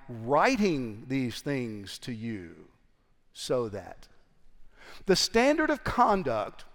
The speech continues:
for the people of God in the church of God is not left to popular opinion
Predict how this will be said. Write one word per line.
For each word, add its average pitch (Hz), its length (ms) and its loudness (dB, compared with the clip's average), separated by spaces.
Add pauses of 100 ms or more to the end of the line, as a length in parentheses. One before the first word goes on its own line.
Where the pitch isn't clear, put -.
(500)
for 202 160 6
the 185 100 6
people 277 500 4
of 262 140 2
God 151 400 8
in 185 160 4
the 196 100 8
church 226 440 4
of 156 160 -2
God 135 440 2 (560)
is 202 160 4
not 247 320 8
left 202 380 8
to 220 80 4
popular 240 580 4
opinion 160 600 -2